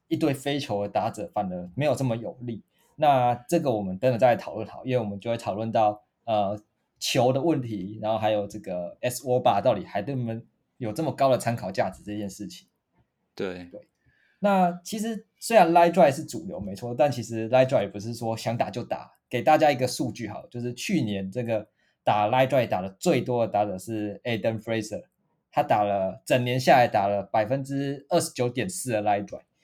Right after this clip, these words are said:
Speaker 1: 所以现在，呃，line drive 在三十以上的打者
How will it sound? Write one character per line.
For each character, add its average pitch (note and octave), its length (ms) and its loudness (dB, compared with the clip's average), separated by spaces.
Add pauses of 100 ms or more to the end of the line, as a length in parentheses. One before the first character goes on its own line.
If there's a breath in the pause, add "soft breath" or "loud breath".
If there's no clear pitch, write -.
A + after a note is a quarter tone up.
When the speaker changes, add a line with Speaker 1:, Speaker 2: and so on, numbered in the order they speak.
(320 soft breath)
Speaker 1:
所 - 180 -2
以 E3+ 240 -2 (200)
现 F#3 280 0
在， C#3 380 6 (280)
呃， B2 200 2
line C#3+ 220 6
drive C3+ 180 6
在 C3 180 4
三 D3 340 4
十 A#2+ 200 -6
以 G2 100 -6
上 A2+ 200 -2
的 G#2 80 -4
打 F#2 180 -6
者 - 140 -12